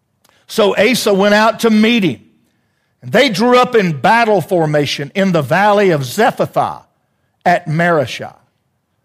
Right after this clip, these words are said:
Then Asa called to the Lord his God and said, "Lord, there is no one besides you to help us in the battle between the powerful and those who have no strength.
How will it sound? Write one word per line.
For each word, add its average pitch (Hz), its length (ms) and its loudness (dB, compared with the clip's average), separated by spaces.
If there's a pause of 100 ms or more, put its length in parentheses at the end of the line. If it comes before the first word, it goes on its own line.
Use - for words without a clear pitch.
(320)
Then 190 300 0
Asa 202 500 0
called 233 480 2
to 226 100 0
the 208 120 2
Lord 226 360 2
his 196 300 2
God 214 420 2
and 175 200 -4
said, 262 500 0 (300)
"Lord, 277 420 4
there 339 300 4
is 254 180 -4
no 339 560 2
one 156 380 2
besides 151 680 -2
you 190 420 -4 (580)
to 143 120 -4
help 175 320 0
us 156 220 -4
in 160 160 -2
the 139 80 -4
battle 151 420 -2
between 160 600 -8
the 127 120 -8
powerful 202 960 -6 (800)
and 120 240 -8
those 165 480 0
who 131 160 -8
have 131 320 -4
no 147 220 -4
strength. 143 580 -12